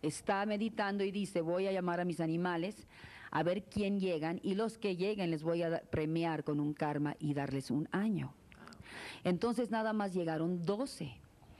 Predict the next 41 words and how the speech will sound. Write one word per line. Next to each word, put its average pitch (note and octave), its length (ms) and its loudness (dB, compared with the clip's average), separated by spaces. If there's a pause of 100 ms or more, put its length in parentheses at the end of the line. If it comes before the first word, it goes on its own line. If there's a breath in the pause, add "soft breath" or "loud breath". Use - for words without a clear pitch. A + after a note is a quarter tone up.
(140)
La G3 160 2
razón G#3+ 320 2
que C#4+ 100 0
llega G#3 200 2
la G#3 100 0
rata F#3+ 240 -2
primero A#3 480 2
es - 140 0
que F#3+ 100 0
fue G3+ 140 0
la F3+ 60 2
más F3 180 0
astuta. G#4 520 0 (240 loud breath)
Lo E3 80 2
que F#3+ 120 0
sucede C#4 260 2
con E4 80 2
la D4 80 4
rata C4 160 2
es C4+ 80 0
que A3+ 140 0
se A3 140 0
sube D#4 460 2
al F#3+ 220 -2
cuerno F3 320 0
del G3 160 0
buey, C#4 300 -2 (600 loud breath)
porque G3 240 2
el G#3+ 80 4
buey B3+ 280 2
iba G#3 120 2
a G3 40 -2
ser G3 200 -2
primero. A#3+ 480 -2 (500 loud breath)
Pero G3 220 2
como A3 180 2
es E4 100 0
tan E4 140 2
ambiciosa C4+ 420 2
la G#3 80 2
bata-, F#3+ 300 -2